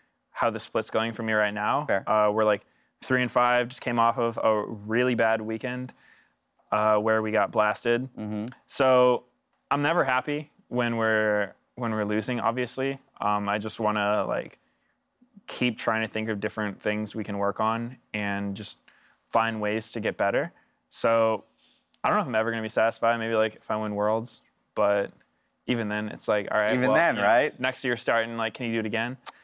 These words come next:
Speaker 1: So, I don't know. M-, maybe it's, it's like a, an asymptote kinda thing. It's like, th-, there, there's no goal you can reach. It's just working toward it.
Speaker 2: Oh,
Speaker 1: It's fun.
Speaker 2: absolutely, right? And then hopefully, when the career is over, you can look back and regardless say, "Hey, you know, I put whatever I have of myself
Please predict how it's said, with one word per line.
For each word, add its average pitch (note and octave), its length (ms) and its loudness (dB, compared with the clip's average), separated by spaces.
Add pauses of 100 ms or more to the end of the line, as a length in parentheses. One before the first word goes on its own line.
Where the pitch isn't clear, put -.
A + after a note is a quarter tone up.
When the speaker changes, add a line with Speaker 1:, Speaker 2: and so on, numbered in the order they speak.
(260)
Speaker 1:
So, A#2+ 540 2 (800)
I C#3+ 60 2
don't D3 100 0
know. A2 160 -2 (160)
M-, B2+ 180 -4
maybe E3 240 2
it's, F3 140 0
it's D3+ 160 0
like D3+ 100 2
a, B2 180 -2
an B2+ 100 -2
asymptote G#2+ 540 -2
kinda G#2+ 200 -2
thing. A2 180 -6
It's A2 160 -14
like, G#2+ 320 2
th-, A#2 140 -2
there, B2+ 180 2
there's C3 240 -2
no C#3 160 0
goal A#2+ 220 4
you A#2+ 100 0
can G#2 160 -6
reach. G2+ 280 -6
It's - 100 -14
just - 200 -10
working G#2+ 300 -2
toward G#2 240 0
it. G2+ 240 -2
Speaker 2:
Oh, B2 160 4
Speaker 1:
It's F#2+ 60 4
fun. G#2+ 120 2
Speaker 2:
absolutely, G2+ 460 -2
right? G#2+ 340 2
And G#2 200 -2
then G2+ 160 2
hopefully, G2 680 0 (480)
when G#2+ 420 2
the G#2 80 -2
career F#2+ 360 -2
is F#2 120 -6
over, F#2+ 220 -2
you F#2 160 -4
can F#2+ 160 -6
look F#2+ 160 -4
back F#2+ 300 0
and F#2 100 -4
regardless F#2 540 -2
say, F2+ 220 0
"Hey, F#2 240 0 (160)
you G2 180 -4
know, F2 260 -2
I F#2+ 100 -2
put G2+ 180 -4
whatever F#2 380 4
I F2+ 120 2
have F2+ 260 0
of F2+ 160 -10
myself F2+ 520 -2